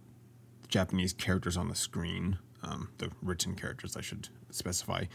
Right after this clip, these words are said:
uh, the naming conventions, what, what they used in the script, um, for the dub are a little off. Um, so a few of the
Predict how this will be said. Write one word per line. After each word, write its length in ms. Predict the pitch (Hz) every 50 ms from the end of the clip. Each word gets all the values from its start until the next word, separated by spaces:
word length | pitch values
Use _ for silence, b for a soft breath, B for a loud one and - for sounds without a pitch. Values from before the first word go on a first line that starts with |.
| B B B B B B B
uh, 340 | - 50 50 - - - - - - - - - - - - -
the 180 | 95 95 92
naming 800 | 90 90 90 92 92 90 90 87 90 92 92 95 98 98 98 95
conventions, 800 | - - 107 104 101 101 98 110 104 107 - - 107 101 92 -
what, 180 | 90 87 -
what 160 | 87 95 -
they 60 | - 90
used 760 | 90 90 90 92 90 87 87 87 87 90 90 87 - - -
in 100 | 85 87
the 80 | -
script, 640 | - - - - - - - 85 - - - - - - - -
um, 220 | - 85 87 - 92
for 180 | - - 90
the 120 | 85 - -
dub 340 | - - 92 80 82 80 -
are 120 | 82 85
a 40 | 82
little 200 | 82 82 80 73 -
off. 440 | 76 76 76 78 - - - - - B B B B B B B B B - - -
Um, 360 | 87 - - - - - - - - - - - - - - - - - - - - -
so 220 | - - 120 95
a 60 | 85
few 280 | - - - 110 107 98
of 80 | 92 90
the 300 | 87 87 85 87 90